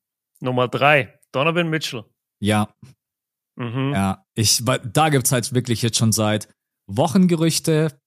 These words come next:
Speaker 2: Es gab ja auch schon so ein bisschen die ersten Insider-Informationen, dass Donovan auch bei den Cavs jetzt nicht verlängern würde.
Speaker 1: Mhm.
Speaker 2: Und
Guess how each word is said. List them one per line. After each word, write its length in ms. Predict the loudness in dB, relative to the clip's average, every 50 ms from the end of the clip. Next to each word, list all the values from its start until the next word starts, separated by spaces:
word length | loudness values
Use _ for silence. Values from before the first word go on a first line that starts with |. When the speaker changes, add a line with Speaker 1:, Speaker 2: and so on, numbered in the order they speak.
| _ _ _ _ _ _ _ -2
Speaker 2:
Es 260 | 0 0 0 -2 -2
gab 220 | -2 -2 -2 0
ja 80 | -2 -2
auch 160 | 0 -2 -2
schon 240 | -2 0 0 0 0
so 80 | 0 0
ein 100 | -2 0
bisschen 580 | 0 0 0 0 0 0 2 2 2 2 2 0
die 400 | 0 0 0 2 2 2 2 0
ersten 380 | 0 0 0 0 0 -2 -2
Insider-Informationen, 1120 | 0 0 0 2 2 0 0 0 0 0 -2 -2 -2 -2 0 0 0 0 0 2 2 2 2
dass 180 | 0 0 0 0
Donovan 360 | 0 0 0 0 0 0 0
auch 140 | -2 -2 -2
bei 100 | -2 0
den 140 | 0 -2
Cavs 260 | 0 0 0 0 0 -2
jetzt 140 | -2 0 0
nicht 140 | 0 -2 -2
verlängern 520 | -2 -2 0 2 2 2 2 2 2 2
würde. 480 | 2 2 4 4 4 2 2 2 0 -4 -10 -18 -20 -20 -20 _ _ _ _
Speaker 1:
Mhm. 300 | -10 -10 -8 -6 -4 -2
Speaker 2:
Und 880 | 0 2 2 2 2 2 2 2 0 0 0 0 0 0 -2 -4 -6